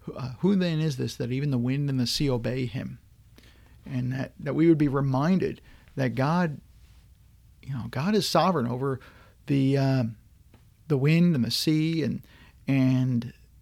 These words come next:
the nations and the wicked and all of it. He's sovereign over all of it.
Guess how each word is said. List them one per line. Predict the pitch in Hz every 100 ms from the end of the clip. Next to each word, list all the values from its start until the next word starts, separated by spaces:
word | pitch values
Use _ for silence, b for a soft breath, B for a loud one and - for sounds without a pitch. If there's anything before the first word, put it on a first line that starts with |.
| -
the | 139 117
nations | 131 156 165 175 170 170 156 - b b b b _
and | - 135 131 127 123 120 117 107 - - b -
the | - 131 123
wicked | 139 156 170 160 151 b b b
and | - 131 127 123 120 117 -
all | 151 196
of | 135
it. | - - - - - - -
He's | - 151 151
sovereign | 170 165 180 147
over | 147 127
all | 123 131
of | 107
it. | -